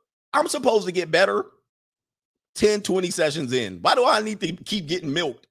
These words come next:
You know what I mean? So you guys gotta control that expense, that expenditure. Know what's going on there. And I'm not trying to, uh, throw a monkey wrench in their game,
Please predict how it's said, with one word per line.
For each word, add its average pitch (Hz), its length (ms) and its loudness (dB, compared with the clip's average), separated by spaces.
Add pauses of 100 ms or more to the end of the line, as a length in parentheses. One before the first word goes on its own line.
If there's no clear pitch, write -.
(100)
You 190 100 -8
know 190 80 -2
what 196 80 2
I 196 100 0
mean? 202 220 -4 (560)
So 156 220 -2
you 151 180 -10
guys 151 360 0
gotta 147 200 0
control 135 760 -2
that 131 240 -2
expense, 131 760 -6
that 127 160 -4
expenditure. 120 680 -10 (260)
Know 127 180 -2
what's 165 220 -4
going 151 320 0
on 131 240 -2
there. 90 300 -10 (340)
And 135 80 -6
I'm 143 80 -4
not 160 180 2
trying 175 320 -4
to, 143 380 -6 (580)
uh, 107 480 -2 (720)
throw 156 220 4
a 139 60 4
monkey 147 360 -2
wrench 139 260 -4
in 127 160 -2
their 120 200 -4
game, 135 440 -2